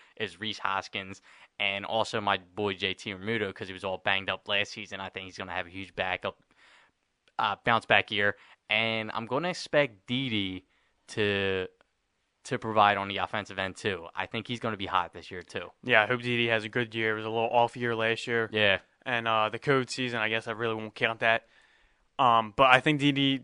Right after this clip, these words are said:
Speaker 2: Gregorius, I think J T, I think they're gonna have bounce-back seasons this year. I think they're gonna help the Phillies a lot. Dude, I just, I really need a playoff game. Dude, I need, like, a,
Speaker 1: <laughs>
Speaker 2: like, a grand slam at Citizens Bank Park from Schwarber or Harper,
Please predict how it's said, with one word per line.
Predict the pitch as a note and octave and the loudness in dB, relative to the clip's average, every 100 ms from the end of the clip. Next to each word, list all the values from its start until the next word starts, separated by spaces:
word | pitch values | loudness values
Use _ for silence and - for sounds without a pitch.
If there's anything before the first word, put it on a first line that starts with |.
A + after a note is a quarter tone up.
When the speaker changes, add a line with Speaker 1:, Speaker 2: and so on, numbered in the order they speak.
| - _ | -10 _
Speaker 2:
Gregorius, | - C#3 C3+ C3 C3+ B2+ | -2 2 4 6 4 2
I | A#2 | -4
think | B2 B2+ | -4 -6
J | A#2+ C3 | 0 -2
T, | B2 C#3 B2 | 0 2 2
I | |
think | B2 C3 | 2 0
they're | C3 | 2
gonna | B2 | 4
have | A2+ | 4
bounce-back | A2 B2 A#2 A#2+ A2+ | 4 2 4 0 0
seasons | - C3 B2 B2 | -2 -4 -4 -4
this | G#2+ | -2
year. | C3 B2 | 2 4
I | A2+ | 4
think | B2+ | 0
they're | B2 | -2
gonna | A#2+ A#2 | -2 -2
help | A#2+ - | -2 -6
the | B2 | -8
Phillies | - B2 A#2 | -2 0 0
a | G#2+ | 2
lot. | A#2 A#2+ - _ - - _ - | 4 4 2 _ -20 -20 _ -8
Dude, | C3 A#2+ A2+ | -4 -2 2
I | A#2+ B2 | 6 6
just, | B2+ B2 - - | 6 -2 -6 -8
I | B2 A#2+ | -4 -2
really | B2 C3 C#3+ C#3 C3 | 0 4 4 4 4
need | C3 | 2
a | B2 | 0
playoff | - B2+ C3 B2+ | 2 2 2 0
game. | C#3 C3+ | -2 -2
Dude, | C3 C3+ | 2 6
I | B2 C3 | 6 6
need, | C3+ B2+ | 4 2
like, | A#2+ A#2+ G#2+ | 2 2 2
a, | B2 G#2 G2+ C#3+ - D3+ | -2 -4 -2 0 0 6
Speaker 1:
<laughs> | |
Speaker 2:
like, | C#3+ C3+ | 6 6
a | - | 4
grand | C#3 C3 C#3 D3 | 2 4 6 6
slam | - C#3 B2+ B2+ C3 C#3+ C#3+ | 2 -2 0 4 4 2 0
at | B2+ | -4
Citizens | - D3 C#3+ B2+ C#3+ | -2 0 0 0 -4
Bank | A2+ B2+ C3 - | 6 8 6 4
Park | B2+ C3+ - | 6 6 6
from | G3+ | -8
Schwarber | - - C#3 C3 C#3+ C#3+ C3+ C#3+ A#2 | -6 -4 0 4 6 6 6 6 6
or | |
Harper, | G#2+ - B2+ C3 C3+ C#3+ C#3 C3 | 4 10 12 12 8 4 4 2